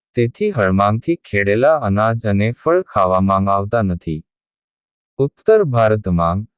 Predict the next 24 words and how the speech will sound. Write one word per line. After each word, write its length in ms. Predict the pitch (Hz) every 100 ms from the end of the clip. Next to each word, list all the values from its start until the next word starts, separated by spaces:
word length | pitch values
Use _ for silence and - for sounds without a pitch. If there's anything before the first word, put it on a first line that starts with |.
| _ _
જન્માષ્ટમી 840 | 107 110 131 170 196 - 165 165 160
પહેલા 380 | 107 95 110 139
આવતી 420 | 123 87 95 131
આ 140 | 123 117
છઠને 500 | - 101 - 107 98
હલ 260 | 98 107
ષષ્ઠી 560 | 101 - 120 - - 196
તરીકે 540 | - 107 98 - 113
ઉજવવામાં 800 | 110 98 101 120 120 104 101 98
આવે 260 | 95 90 87
છે. 240 | - 80 76 - _ _ _ _ _ _ _ -
આ 160 | 139
દિવસે 440 | 180 190 196 - 180
મહિલાઓ 680 | 127 101 113 117 104 117
તેમના 480 | 117 104 101 110 156
બાળકોના 640 | 135 107 101 - 98 110
સારા 440 | 123 - 95 98 123
સ્વાસ્થ્ય 600 | - 117 107 - - 143
અને 280 | 107 95 92
આયુષ્ય 540 | 90 104 131 - 185
માટે 400 | 131 92 92 104
વ્રત 340 | 104 110 127 117
રાખે 360 | 98 - 92
છે. 260 | 90 -